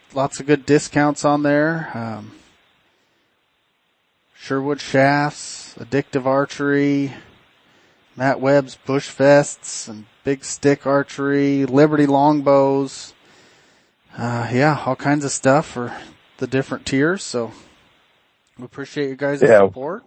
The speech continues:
Speaker 1: and, uh, hopefully we'll just keep on rolling. This is the second one we've done in a week. This is the record. So this is
Speaker 2: We're on, we're on fire, and I think we've got a really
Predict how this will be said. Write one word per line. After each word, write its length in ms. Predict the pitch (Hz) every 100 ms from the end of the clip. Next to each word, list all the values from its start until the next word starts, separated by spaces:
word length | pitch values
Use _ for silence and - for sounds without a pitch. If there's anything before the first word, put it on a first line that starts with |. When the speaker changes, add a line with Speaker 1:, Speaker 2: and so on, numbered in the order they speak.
| -
Speaker 1:
and, 360 | 120 120 117 117
uh, 320 | 117 113 110 - _ _ _ _ _ _ _ _ _ _ _
hopefully 420 | 120 _ 123 143
we'll 100 | 139
just 220 | 135 135
keep 240 | - 139 147
on 180 | 151 143
rolling. 380 | 147 220 147
This 160 | 135 170
is 60 | 170
the 160 | 147
second 380 | - - 160 151
one 140 | 160
we've 140 | 156 127
done 180 | 143 175
in 60 |
a 60 | 127
week. 260 | 139 240 -
This 140 | - 139
is 60 |
the 80 | 135
record. 360 | 131 165 185 107 _ _
So 240 | - 107
this 180 | 117 -
is 160 | 123 _ _ - - -
Speaker 2:
We're 140 | 92
on, 180 | 101 101 95
we're 160 | 95
on 80 | 104
fire, 380 | - 127 147 117
and 140 | 95
I 60 | 98
think 200 | - 101
we've 140 | 104
got 300 | 95 101 - 101
a 180 | 98
really 300 | 90 95 101